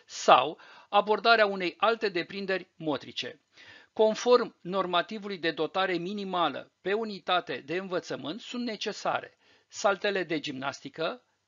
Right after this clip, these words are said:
capră pentru sărituri, ladă de gimnastică și trambulină dură.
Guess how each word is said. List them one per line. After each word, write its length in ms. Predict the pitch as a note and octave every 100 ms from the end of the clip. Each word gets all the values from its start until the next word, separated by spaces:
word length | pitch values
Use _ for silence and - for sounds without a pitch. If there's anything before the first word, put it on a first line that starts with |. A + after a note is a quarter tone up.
| _
capră 560 | - A3 G#3 F3 E3 -
pentru 260 | F3 F3+ F#3+
sărituri, 640 | - D#3 C3+ C#3 C#3 G#3+ _ _ _ _
ladă 400 | E3 F3 G#3 G3+
de 160 | E3+ D#3
gimnastică 960 | D#3+ D3 C3+ B2+ - B2+ C#3 E3 A#3+ _ _
și 200 | - -
trambulină 800 | G#3 G#3 F#3 F3 F#3+ A3 G#3+ -
dură. 500 | - F3 D3 B2 -